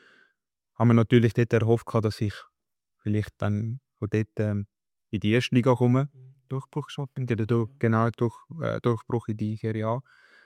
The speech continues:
Speaker 1: Leider nicht gelungen, aber, ähm, wie gesagt, es ist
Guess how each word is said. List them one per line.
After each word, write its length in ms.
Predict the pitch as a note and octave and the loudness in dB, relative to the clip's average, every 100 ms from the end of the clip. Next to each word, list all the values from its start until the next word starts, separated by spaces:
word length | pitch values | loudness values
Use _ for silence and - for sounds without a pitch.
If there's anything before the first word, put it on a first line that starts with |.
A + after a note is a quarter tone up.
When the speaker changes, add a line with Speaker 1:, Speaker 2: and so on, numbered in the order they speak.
| _ _ | _ _
Speaker 1:
Leider 280 | A#2 A#2+ A#2 | 6 8 8
nicht 180 | A#2+ - | 6 6
gelungen, 400 | C3 C3 D3 F3 _ _ _ _ _ _ | 6 6 4 -2 _ _ _ _ _ _
aber, 320 | A2+ G#2 G#2 | -6 -4 -2
ähm, 640 | G#2 G2+ G2 F#2+ F#2+ B2 C3 _ _ _ | 0 0 0 -2 -6 -8 -12 _ _ _
wie 160 | G#2+ G#2+ | -8 -6
gesagt, 380 | - G#2 G#2+ | -4 -4 -4
es 160 | F#2+ - | -8 -10
ist 400 | G2+ - - - | -12 -14 -20 -20